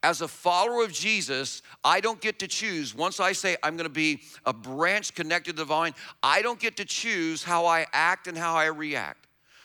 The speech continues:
No, to walk by the Spirit, it means I submit to follow Jesus in every action and reaction of my life. To walk by the Spirit means I stay in rhythm with and my, I submit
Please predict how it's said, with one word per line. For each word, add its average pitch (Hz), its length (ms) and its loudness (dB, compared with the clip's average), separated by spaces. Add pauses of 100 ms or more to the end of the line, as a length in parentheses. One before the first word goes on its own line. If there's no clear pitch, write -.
No, 170 320 0 (320)
to 170 100 -2
walk 170 640 2
by 214 240 4
the 180 120 -6
Spirit, 170 680 -6 (500)
it 196 160 4
means 202 320 -2 (120)
I 196 320 6
submit 202 560 -4
to 160 120 -6
follow 190 520 0
Jesus 165 580 -6 (300)
in 151 180 2 (140)
every 190 600 2 (100)
action 160 600 -2 (200)
and 139 180 -4
reaction 151 540 0
of 143 40 -6
my 139 140 0
life. 135 300 0 (320)
To 147 120 -4
walk 170 400 0
by 208 140 2
the 190 100 -2
Spirit 190 360 -2
means 151 300 -4 (260)
I 143 140 0
stay 208 800 0
in 156 280 -4
rhythm 175 400 -2
with 175 340 0 (240)
and 151 180 0
my, 147 300 0
I 143 120 2
submit 156 580 -2